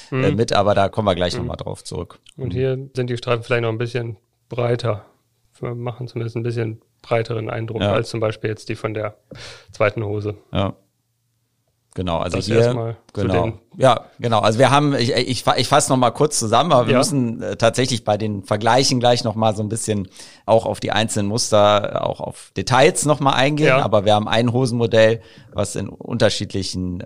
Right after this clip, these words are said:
Speaker 1: Farben, also drei verschiedene Farbkombinationen besteht, aber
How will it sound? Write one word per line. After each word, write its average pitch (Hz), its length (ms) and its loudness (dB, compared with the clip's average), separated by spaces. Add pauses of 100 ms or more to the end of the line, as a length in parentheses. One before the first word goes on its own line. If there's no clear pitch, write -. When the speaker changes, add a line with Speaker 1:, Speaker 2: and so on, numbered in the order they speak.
Speaker 1:
Farben, 117 480 2
also 101 160 2
drei 98 220 2
verschiedene 92 380 -6
Farbkombinationen 120 680 -4
besteht, 117 280 -6
aber 87 260 -4